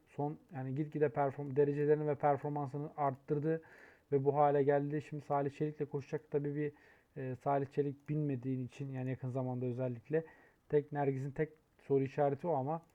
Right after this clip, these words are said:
yani bu derece ve bu formda olan, bu performans gösteren, e, tek safkan bu koşu içerisinde. O yüzden de farklı kurgularda çok, e, mistik kuponlarda, e,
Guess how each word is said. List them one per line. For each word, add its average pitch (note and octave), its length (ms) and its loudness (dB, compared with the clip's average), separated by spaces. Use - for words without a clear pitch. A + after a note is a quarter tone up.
yani A#2+ 320 -8
bu C#3 140 -2
derece C#3+ 380 8
ve C#3 80 2
bu C3 60 -6
formda C3+ 420 2
olan, C#3 300 0
bu C#3 100 -4
performans C3+ 500 0
gösteren, C#3+ 480 -2
e, A#2 300 -10
tek D3 180 0
safkan B2+ 460 -2
bu B2 40 -4
koşu C3+ 260 -6
içerisinde. C3+ 560 -6
O C#3+ 120 4
yüzden C#3 320 -2
de D#3 120 2
farklı D3+ 360 2
kurgularda C#3 500 0
çok, D3 280 -2
e, C3 180 -4
mistik C3+ 380 -8
kuponlarda, C3 720 -4
e, A#2+ 260 -10